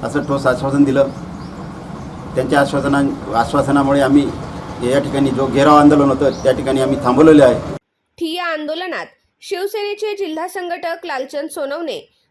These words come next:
Speaker 2: उपजिल्हा प्रमुख गजेंद्र चव्हाण, तालुका प्रमुख प्रशांत सोनवणे, माजी तालुका प्रमुख अनिल सोनवणे, शहर प्रमुख रवींद्र सोनवणे, शहर संघटक राजन सिंग चौधरी, माजी शहर प्रमुख शरद शेवाळे,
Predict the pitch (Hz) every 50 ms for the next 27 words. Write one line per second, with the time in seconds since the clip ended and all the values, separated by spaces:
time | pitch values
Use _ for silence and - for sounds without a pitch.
0 | _ - 254 262 - 302 277 320 339 330 349 359 349 - 330 330 311 339 320 269
1 | 285 277 254 320 330 330 392 392 370 - 349 262 226 220 214 196 208 254 330 _
2 | _ _ _ _ _ - 339 330 349 359 381 381 427 427 427 427 403 359 359 392
3 | 403 403 - _ 302 302 - - 349 302 320 339 - - 254 208 277 294 349 339
4 | 294 202 131 - _ _ _ _ _ _ _ _ 262 294 294 294 294 381 403 370
5 | 339 330 320 302 320 311 302 311 294 269 262 262 294 294 - - - 254 277 302
6 | 339 392 403 403 - 359 269 247 214 202 196 202 220 285 - _ _ _ _ _
7 | _ _ - - 339 330 349 381 370 415 - 403 381 349 392 392 403 - 381 320
8 | 285 277 302 311 302 285 311 330 320 349 302 277 277 294 349 320 254 175 139 -
9 | _ _ _ _ _ _ _ _ - - 339 330 349 359 349 359 - 339 320 330
10 | 320 302 311 320 339 339 359 311 262 247 247 285 311 339 339 - 392 381 403 -
11 | 311 262 233 226 254 226 202 233 277 392 _ _ _ _ _ _ 254 294 320 320
12 | 302 349 440 440 440 440 392 415 392 - - 359 339 330 349 370 359 - - 381
13 | 294 285 285 294 294 - - 302 262 269 302 320 262 180 135